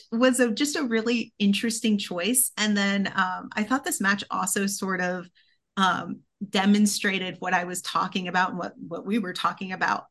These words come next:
of how Doi does Lindemann better than Lindemann, uh, because you, you got so much of him really putting over Inoue and, and getting the crowd behind him by being just a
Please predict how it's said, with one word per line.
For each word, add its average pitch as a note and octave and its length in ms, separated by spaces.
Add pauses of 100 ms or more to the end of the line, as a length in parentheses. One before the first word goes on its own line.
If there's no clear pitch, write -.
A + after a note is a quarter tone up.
of F3+ 360 (120)
how F#3+ 640 (320)
Doi G#3 320
does G#3 220
Lindemann G3+ 500
better F#3+ 300
than F#3+ 200
Lindemann, B3 600 (420)
uh, G3+ 180
because G#3 400
you, G#3 100
you G3+ 200
got G#3 240
so A3 240
much G3+ 260
of G3+ 100
him F#3 500 (140)
really A#3+ 300
putting G3+ 480
over F#3+ 480
Inoue F#3 560
and, F3+ 160
and F#3 220
getting F#3 260
the F#3+ 80
crowd F#3 400
behind F#3+ 380
him F#3 160
by F3 140
being F#3 340
just - 300
a F3+ 120